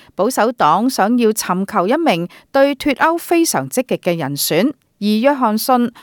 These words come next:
會係一個好嘅人選。衛報則指出，同約翰遜競爭嘅對手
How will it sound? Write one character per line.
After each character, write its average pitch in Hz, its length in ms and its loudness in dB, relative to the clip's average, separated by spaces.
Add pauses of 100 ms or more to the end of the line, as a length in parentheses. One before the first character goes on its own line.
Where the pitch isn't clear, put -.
(120)
會 226 160 2
係 240 180 0
一 226 160 -2
個 220 240 2
好 175 200 -4
嘅 202 180 -2
人 139 200 -6
選。 175 380 -4 (580)
衛 214 160 2
報 240 160 0
則 285 120 0
指 226 260 -4
出， 302 220 0 (360)
同 208 180 0
約 247 140 2
翰 254 220 0
遜 262 280 -2
競 262 180 2
爭 320 180 0
嘅 294 120 0
對 180 240 0
手 175 400 0